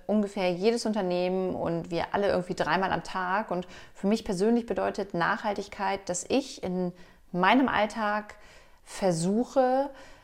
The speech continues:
Dinge so oft wie möglich wiederzuverwenden, achtsamer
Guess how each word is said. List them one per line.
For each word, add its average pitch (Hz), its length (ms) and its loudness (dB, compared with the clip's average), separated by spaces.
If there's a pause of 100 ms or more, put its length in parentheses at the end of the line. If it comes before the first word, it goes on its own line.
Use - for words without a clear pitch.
(340)
Dinge 220 500 6
so 202 140 2
oft 208 160 4
wie 220 60 2
möglich 214 360 -2
wiederzuverwenden, 165 1080 -2
achtsamer 202 800 0